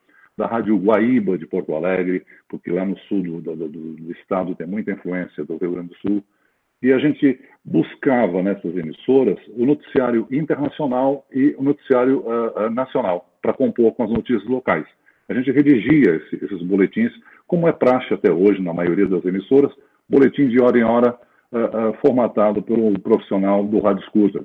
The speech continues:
né? Eh, a gente trabalhava com um rádio gigantesco que era capaz de sintonizar a rádio de Moscou, a rádio B B C de Londres, né? Mas a gente focava mais nessas emissoras aí.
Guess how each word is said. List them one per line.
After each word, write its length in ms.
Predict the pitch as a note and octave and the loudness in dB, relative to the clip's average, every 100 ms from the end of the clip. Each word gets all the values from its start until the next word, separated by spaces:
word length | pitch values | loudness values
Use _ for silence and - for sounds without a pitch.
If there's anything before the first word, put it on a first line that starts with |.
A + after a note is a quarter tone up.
| _ _ | _ _
né? 220 | - F2 G2+ _ _ _ _ _ | -10 -10 -10 _ _ _ _ _
Eh, 140 | F2+ - | -10 -6
a 100 | F2+ | -4
gente 180 | G#2 | -4
trabalhava 400 | G2 G2+ F2+ G2 | 0 2 4 4
com 120 | F#2 G2 | 2 -4
um 380 | E2+ D#2+ D2 | -4 -8 -10
rádio 300 | E2 G2+ F#2 F2 | 0 0 2 2
gigantesco 720 | A2+ G2+ E2+ G2+ G#2 F#2+ F2+ | 4 4 2 4 4 4 -6
que 140 | - F2+ | 0 0
era 120 | F2 | 2
capaz 460 | E2+ D2 F#2 F2+ | -2 0 0 0
de 160 | E2 E2+ | -4 -6
sintonizar 720 | F2 F2 E2 D2 F#2 F#2+ D#2 - _ _ | -6 -6 -6 -2 0 0 -2 -8 _ _
a 80 | - | -10
rádio 320 | D2+ F2+ F2+ | -2 0 0
de 60 | E2 | -2
Moscou, 720 | E2 C#2+ - F#2+ G2 F#2+ E2 | -6 -8 2 4 6 6 2
a 40 | D2 | -2
rádio 220 | F#2 F2 | -2 -2
B 80 | F2 | -2
B 180 | E2+ - | -2 0
C 100 | F2 | -2
de 80 | |
Londres, 580 | E2+ F#2 F#2+ E2+ D#2+ D2 - | 0 -2 -2 -4 -6 -10 -8
né? 240 | F2 G2+ - - - _ _ | -6 -6 -10 -20 -20 _ _
Mas 220 | G2+ G#2+ | 0 2
a 80 | A2+ | 2
gente 180 | B2 | 0
focava 440 | - G#2+ A2 G2+ F#2 | 0 0 2 2 2
mais 200 | F#2 F#2 | 0 0
nessas 300 | G2+ F#2+ F#2 | -2 -4 -2
emissoras 560 | F#2 F2 - F#2 E2+ D2+ | -2 -2 -2 0 0 -2
aí. 200 | D2 D2 | -6 -6